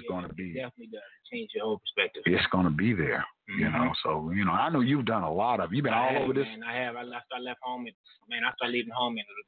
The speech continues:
Speaker 1: ten, eleven years old doing camps.
Speaker 2: Uh-huh. Doing
Speaker 1: Doing
Speaker 2: ca-
Speaker 1: camps and stuff, you know, and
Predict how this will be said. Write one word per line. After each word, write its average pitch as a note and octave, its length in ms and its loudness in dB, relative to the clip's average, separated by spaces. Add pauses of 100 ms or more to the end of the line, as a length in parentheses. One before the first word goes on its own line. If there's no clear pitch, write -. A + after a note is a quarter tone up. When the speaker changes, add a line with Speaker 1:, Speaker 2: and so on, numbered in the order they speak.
(100)
Speaker 1:
ten, C3 140 4
eleven A#2+ 420 2
years A#2+ 260 2
old A#2 280 2
doing A2+ 160 -8 (100)
camps. A#2 340 2
Speaker 2:
Uh-huh. G#2+ 320 4 (840)
Doing A#2 160 4
Speaker 1:
Doing A2 160 2
Speaker 2:
ca- C3 120 2
Speaker 1:
camps G#2 200 -4
and G2+ 80 -16
stuff, G2+ 300 -2
you G#2 100 -8
know, G#2+ 200 -4
and G2 260 -2